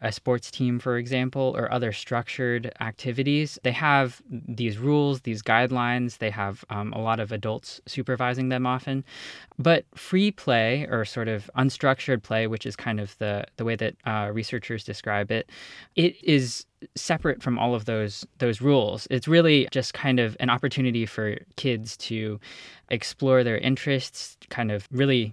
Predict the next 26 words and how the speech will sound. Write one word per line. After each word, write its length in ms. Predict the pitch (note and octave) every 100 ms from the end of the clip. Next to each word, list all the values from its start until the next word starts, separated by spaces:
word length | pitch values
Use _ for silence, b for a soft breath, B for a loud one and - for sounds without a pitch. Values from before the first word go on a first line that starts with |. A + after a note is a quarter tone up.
| -
bring 180 | C#3 C3+
their 140 | A#2+
creativity 540 | - B2+ A2 A2+ A#2 A#2+
to 80 | B2
bear, 240 | C3 C3+
and 240 | A2+ A#2 -
also 420 | A#2+ - B2+ A#2+ B B B -
just 200 | F3 -
sort 140 | F#3+
of 220 | F3+ D#3 - -
get 140 | D3+
out 160 | D3+ D3+
and 80 | C#3
try 160 | D3+
and 280 | C#3 C3 A#2+ A2+
make 260 | B2 C#3+
up 240 | D3+ C3 - _ - A#2
rules 260 | C3 C3
of 100 | A#2+
their 200 | A2 G#2+
own 320 | A#2 A#2 G#2
to 80 | G#2+
kind 260 | - A#2 G#2+
of 180 | G2+ - -
explore 360 | G#2+ - A#2
what, 120 | G#2+